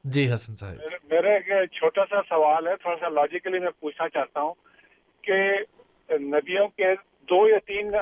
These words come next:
Speaker 2: تین نبی ہیں جن کے آسمان سے آنے کا ذکر ہے۔ یا یہودیوں نے، یہودیوں کے پاس ایلیا کے آنے کا تصور ہے، عیسائیوں کے پاس یا حضرت عیسیٰ علیہ السلام کے پاس آنے کا ذکر ہے، اور مسلمانوں کے پاس پھر عیسیٰ علیہ السلام کے آنے کا ذکر ہے۔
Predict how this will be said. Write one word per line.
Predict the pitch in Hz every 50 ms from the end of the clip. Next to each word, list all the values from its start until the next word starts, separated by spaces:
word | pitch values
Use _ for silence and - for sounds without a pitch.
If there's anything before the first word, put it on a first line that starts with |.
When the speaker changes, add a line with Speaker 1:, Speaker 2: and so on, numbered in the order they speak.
| 175 - -
Speaker 2:
تین | 220 247 240
نبی | 233 226 202 208 202 196
ہیں | 190 180 175 185 190
جن | 190 185 180 180 180
کے | 170 _ 180 180 185 185 175 185 208 -
آسمان | - 180 - - 170 175 175 185 196 180
سے | - 208
آنے | 185 170 170 175 175
کا | 165 170
ذکر | 156 147 147 - 156 147 139
ہے۔ | 113 104 101 - - - - - - - - - _ _ _ _ _ _ _ _ _
یا | - 180 160 156
یہودیوں | 151 151 156 151 151 151 151 165 175 180 202 214 220
نے، | 214 220 220 214 214 233 - - _
یہودیوں | 165 160 165 165 175 175 190 196
کے | 196 185 190
پاس | - 185 180 185 180 _
ایلیا | 208 185 180 190 196 202
کے | - 190 196
آنے | 190 180 185 190
کا | 185 185
تصور | - 180 - 175 180 175 175 180 180
ہے، | 175 175
عیسائیوں | 165 - 170 165 170 170 175
کے | 170 170 175
پاس | - - 170 165 165 170 160 -
یا | 160 139
حضرت | 139 143 156 139
عیسیٰ | 147 147 - 180
علیہ | 180 175
السلام | 175 - - 175 170 165
کے | 165 175 170 -
پاس | - 160 165 165 - -
آنے | 196 175 160 160 170
کا | - 175 165
ذکر | 156 151 160 165 156
ہے، | 156 151 147 - _ _ _ - - - - - -
اور | - 175 165
مسلمانوں | 170 165 185 190 190 180 180 185 185 180
کے | 165 180
پاس | 165 185 180 170 - _
پھر | 185 185 190 196 208 - _ _ 202
عیسیٰ | 185 160 - 190 190
علیہ | 175 175
السلام | 170 - _ 170 170 165 156
کے | 170
آنے | 160 156 147 147 151
کا | 143 147
ذکر | 135 135 - 127 120
ہے۔ | 117